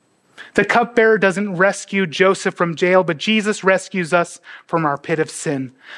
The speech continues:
The cupbearer was comforted by Joseph, but Jesus comforts us in all our trouble, with the com-,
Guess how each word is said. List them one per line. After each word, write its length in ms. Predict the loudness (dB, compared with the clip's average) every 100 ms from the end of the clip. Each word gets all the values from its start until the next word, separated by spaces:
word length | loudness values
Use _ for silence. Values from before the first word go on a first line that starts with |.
| -4
The 120 | 0
cupbearer 520 | 2 0 2 2 2
was 140 | -2
comforted 580 | -6 -4 0 2 2 2
by 160 | 2 2
Joseph, 540 | 2 0 2 -2 -2 _ _ _ _ -18
but 100 | -6
Jesus 420 | -2 0 -2 -4
comforts 400 | -4 -2 -2 0
us 180 | -2 -2
in 100 | -2
all 140 | 0
our 140 | -2
trouble, 480 | -4 -6 -6 -8 -10 -16 _ -8
with 120 | -6
the 80 | -4
com-, 260 | -2 -2